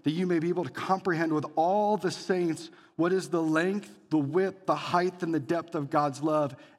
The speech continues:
and to know Christ's love that surpasses knowledge."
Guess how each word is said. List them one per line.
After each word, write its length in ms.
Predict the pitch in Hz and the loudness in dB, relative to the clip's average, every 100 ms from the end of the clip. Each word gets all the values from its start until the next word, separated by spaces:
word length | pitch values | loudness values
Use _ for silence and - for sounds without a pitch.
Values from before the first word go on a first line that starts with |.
| - | -4
and 160 | 160 143 | -4 -2
to 80 | 147 | 0
know 560 | 151 160 190 196 190 - - _ _ | 0 0 0 0 -2 -6 -20 _ _
Christ's 640 | - - 175 175 175 - - - | -10 0 2 2 -2 -8 -16 -4
love 720 | 151 156 151 147 139 123 123 | 0 2 2 2 0 -4 0
that 280 | 143 147 - | 0 0 -4
surpasses 1000 | - 151 - 156 147 - 139 127 117 - - _ _ 123 | -4 -4 0 0 0 -2 0 0 -2 -8 -20 _ _ 2
knowledge." 560 | 139 143 120 101 - | 4 4 0 -6 -14